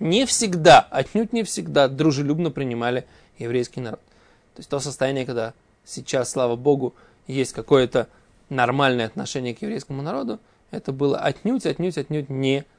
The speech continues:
постоянное состояние еврейского народа. И даже сейчас антис-, антисемитизм опять поднимает голову.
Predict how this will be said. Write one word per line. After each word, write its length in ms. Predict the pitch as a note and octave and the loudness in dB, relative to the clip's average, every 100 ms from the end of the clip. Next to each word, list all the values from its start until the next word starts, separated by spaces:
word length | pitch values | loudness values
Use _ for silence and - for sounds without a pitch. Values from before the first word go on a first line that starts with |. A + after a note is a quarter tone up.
| _ | _
постоянное 520 | D3 - B2 B2 A#2+ | -10 -2 -2 -2 -4
состояние 560 | A2+ C3 B2 A#2+ A#2 A#2 | -8 -8 -2 -2 -2 -4
еврейского 340 | A2+ A2+ - | -4 -6 -8
народа. 260 | B2 A2+ D#3 | -10 -8 -8
И 40 | |
даже 200 | F#3+ D3+ | -4 -4
сейчас 440 | C#3+ E3 B3+ C4 - _ - | -4 -8 -8 -8 -12 _ -14
антис-, 380 | C#3 B2 D3+ - - | -12 -10 -12 -12 -8
антисемитизм 720 | - F3+ E3+ D3+ C#3+ D#3 F3 D3 | -2 -2 -2 -8 -6 -4 -4 -6
опять 340 | C3 D3+ D3 | 0 0 0
поднимает 480 | - C3 B2 A#2 B2+ | -8 -6 -4 -4 -4
голову. 300 | - - | -8 -10